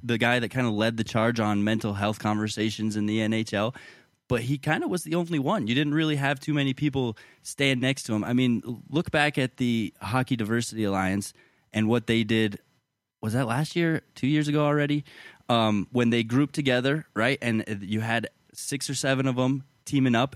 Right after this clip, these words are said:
and making their voices heard. And what was the reaction? The rest of the N H L got behind 'em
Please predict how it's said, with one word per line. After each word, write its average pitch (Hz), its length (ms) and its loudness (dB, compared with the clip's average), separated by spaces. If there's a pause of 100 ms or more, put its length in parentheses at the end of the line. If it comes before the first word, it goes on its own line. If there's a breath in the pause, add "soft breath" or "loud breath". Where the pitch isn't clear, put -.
(140)
and 107 340 0 (220)
making 113 260 2
their 117 140 2
voices 107 400 -2
heard. 123 320 2
And 110 160 0
what 123 100 2
was 120 140 0
the 117 120 -2
reaction? 123 520 0
The 120 120 0
rest 123 360 0
of 120 80 -6
the 117 120 2
N 110 140 0
H 104 180 -4
L 110 140 0
got 107 200 -4
behind 104 420 -2
'em 143 160 0